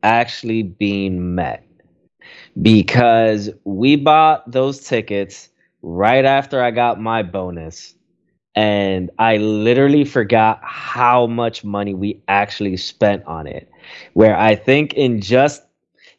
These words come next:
just the haze of, like, having so much flush money, I was, I actually agree with, yeah, six hundred? Yeah, that makes perfect sense. Six hundred dollars for, you know, a set of tickets to go to the U F C? Yeah,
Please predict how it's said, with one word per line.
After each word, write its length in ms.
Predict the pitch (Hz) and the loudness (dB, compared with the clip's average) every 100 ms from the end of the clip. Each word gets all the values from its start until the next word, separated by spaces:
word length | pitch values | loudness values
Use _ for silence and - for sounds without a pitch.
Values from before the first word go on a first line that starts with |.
| 92 | -4
just 340 | 120 175 - | 0 0 0
the 160 | 180 160 | 0 0
haze 600 | 139 139 135 120 110 107 | 0 0 0 0 -4 -6
of, 180 | 101 104 | -8 -8
like, 200 | 110 107 | -8 -8
having 360 | - 123 139 131 | -4 -2 -2 -4
so 200 | - 143 | -4 -4
much 200 | 135 120 | -2 -6
flush 360 | - 127 120 | -2 0 0
money, 440 | 131 127 110 95 98 - - - - | -4 -4 -2 -6 -8 -14 -20 -10 -2
I 180 | 160 | 0
was, 260 | 220 156 135 - | 0 -2 -4 -6
I 160 | 160 202 | -2 0
actually 360 | 139 - - | 0 -2 -6
agree 180 | 160 233 | -8 -6
with, 160 | 151 123 _ _ | -8 -10 _ _
yeah, 340 | - - 269 185 _ | 0 0 0 -6 _
six 260 | - 349 - | -8 -6 -2
hundred? 400 | 320 381 415 349 | 0 2 0 2
Yeah, 180 | 339 415 | 2 4
that 180 | 165 262 | 2 0
makes 280 | 392 - - | -2 -4 -14
perfect 600 | - - 262 - 247 240 | -6 2 2 2 -2 -2
sense. 420 | 392 202 110 - _ _ | -2 -2 -4 -14 _ _
Six 220 | 226 277 | -2 0
hundred 220 | 277 240 | 2 2
dollars 380 | 180 160 185 190 | 4 4 2 0
for, 320 | 190 156 147 | -2 0 0
you 140 | 143 139 | 0 0
know, 100 | 127 | 0
a 60 | |
set 200 | - 151 | 2 0
of 80 | 143 | 0
tickets 260 | 139 139 151 | 0 -2 -2
to 40 | |
go 140 | 110 127 | 2 4
to 80 | |
the 80 | 131 | 4
U 160 | 123 139 | 6 4
F 80 | 139 | 4
C? 300 | - 180 180 - _ | 2 0 0 -10 _
Yeah, 280 | 240 123 | 2 2